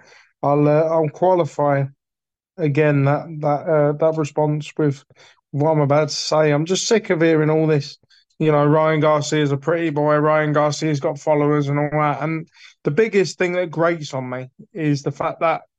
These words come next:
you know, early on in his career, and you still, you're still hearing it occasionally, these comparisons to Oscar De La Hoya. Now, that to me is just purely disrespectful. Oscar De La Hoya was, you know, he was a, a medalist at the Olympics. I think he, he was a gold medalist when he shone, nineteen ninety-two,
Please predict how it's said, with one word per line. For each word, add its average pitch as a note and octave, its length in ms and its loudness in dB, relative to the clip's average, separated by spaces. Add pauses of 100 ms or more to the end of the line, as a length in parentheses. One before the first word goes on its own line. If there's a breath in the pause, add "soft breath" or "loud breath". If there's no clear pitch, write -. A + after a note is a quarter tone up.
(460 soft breath)
you E3 140 2
know, D3 260 2 (240)
early F#3 240 4
on E3+ 140 2
in D#3+ 80 2
his D3 140 0
career, D#3 360 2
and F3 120 0
you G3+ 80 2
still, G3 500 0
you're F#3 140 -6
still G3 280 2
hearing C3+ 240 2
it C3 100 -2
occasionally, D3+ 840 -2
these F3 240 0
comparisons D#3+ 680 0
to C3+ 80 0
Oscar D3+ 320 -2
De D3 140 2
La C#3+ 80 0
Hoya. C#3+ 400 0 (500 soft breath)
Now, D#3+ 380 0 (520)
that G#3 220 2
to G3+ 140 0
me F#3 240 2
is D3+ 160 2
just D#3 160 -8
purely D#3+ 480 2 (100)
disrespectful. D3 720 -2
Oscar F3+ 300 2
De E3+ 140 4
La E3 80 2
Hoya D#3+ 360 2
was, D3+ 480 0
you - 220 -6
know, D3 180 0
he D3+ 140 2
was D3 240 0
a, D3 360 0
a D#3+ 60 -2
medalist D#3+ 600 0
at D3+ 80 -4
the D#3 100 0
Olympics. D#3+ 640 -2
I - 20 -14
think D#3+ 220 -6
he, E3 100 -2
he E3 120 0
was F3 200 2
a D#3 40 0
gold D3+ 260 0
medalist D#3 420 -2
when D#3+ 80 -4
he D3+ 80 0
shone, D#3+ 280 -2
nineteen D#3+ 340 -2
ninety-two, D#3 600 -2